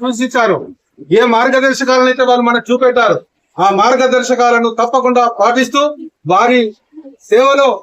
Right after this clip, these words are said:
వారు చూపినటువంటి మార్గంలో ముందుకు పోతామని చెప్పేసి, ఎప్పటికైనా వారి ఆశయం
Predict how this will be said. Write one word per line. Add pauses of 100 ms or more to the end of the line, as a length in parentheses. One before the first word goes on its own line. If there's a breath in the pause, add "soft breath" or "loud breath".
వారు
చూపినటువంటి
మార్గంలో
ముందుకు
పోతామని
చెప్పేసి, (440)
ఎప్పటికైనా
వారి (100)
ఆశయం